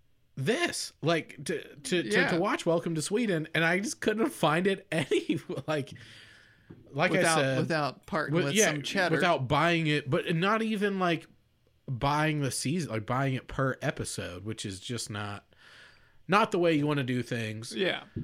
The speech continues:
Speaker 1: Um, but it sounds really funny. It sounds really cool. I, I think, like,
Speaker 2: If you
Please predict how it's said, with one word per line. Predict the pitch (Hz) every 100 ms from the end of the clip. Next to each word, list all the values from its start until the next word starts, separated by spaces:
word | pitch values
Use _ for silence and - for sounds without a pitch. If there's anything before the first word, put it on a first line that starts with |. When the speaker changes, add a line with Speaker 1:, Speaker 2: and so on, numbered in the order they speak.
| -
Speaker 1:
Um, | - 120 113 98 95 - - - _ _ - 117
but | 123 117 117
it | 117
sounds | - 120 143
really | 156 143
funny. | 160 151
It | 113
sounds | 117 113
really | 120 120
cool. | 113 123 113 101 95 - _ -
I, | 101 101 95
I |
think, | 95 104 -
like, | 95 95
Speaker 2:
If |
you | -